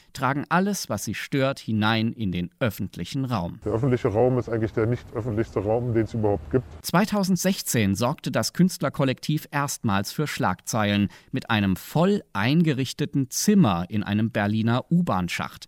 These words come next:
Speaker 2: Das war natürlich so eine Art Rückzugsort, dass, wenn man in der Stadt keine Wohnung mehr findet, dass man in unwirtliche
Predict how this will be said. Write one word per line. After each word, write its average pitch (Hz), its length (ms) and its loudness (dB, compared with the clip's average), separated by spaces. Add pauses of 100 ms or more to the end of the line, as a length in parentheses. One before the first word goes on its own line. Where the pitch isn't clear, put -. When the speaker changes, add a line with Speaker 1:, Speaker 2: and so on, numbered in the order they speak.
(180)
Speaker 2:
Das 107 100 -6
war 110 80 2
natürlich 123 300 2
so 127 100 -2
eine 120 120 -4
Art 113 260 0
Rückzugsort, 110 720 -2
dass, 110 180 -4
wenn 117 140 0
man 113 260 -2 (380)
in 127 100 -2
der 127 120 4
Stadt 135 280 2 (140)
keine 110 240 -4
Wohnung 123 240 0
mehr 110 100 2
findet, 123 380 -2
dass 110 120 -2
man 110 160 -2
in 110 120 -4
unwirtliche 113 720 0